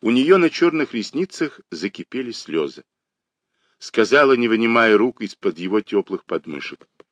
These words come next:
Ты, Ваня, найди меня после,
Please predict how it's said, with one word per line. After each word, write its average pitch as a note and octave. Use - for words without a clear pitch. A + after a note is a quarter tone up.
Ты, A#2
Ваня, A#2
найди G#2
меня C2+
после, -